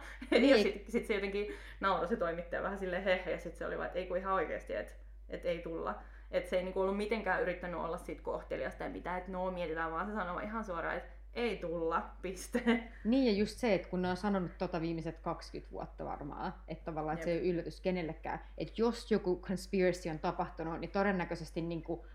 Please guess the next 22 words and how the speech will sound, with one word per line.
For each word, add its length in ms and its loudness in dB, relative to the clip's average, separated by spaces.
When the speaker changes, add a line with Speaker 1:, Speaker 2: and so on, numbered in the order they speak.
Speaker 2:
Loreen 420 6
ja 120 2
sen 200 -4
tuottajien 640 -2
kaa. 360 -4
Että 140 0
ne 80 4
on 80 2
ollut 220 0
silleen, 260 -2
että 180 -2
"Aa 140 2
vitsi, 200 -2
tää 120 -2
on 80 -4
nyt 140 -8
hyvä 160 -2
biisi, 360 2
mennään 360 0
melluun 500 0
tällä." 340 0
Speaker 1:
Mm. 60 -6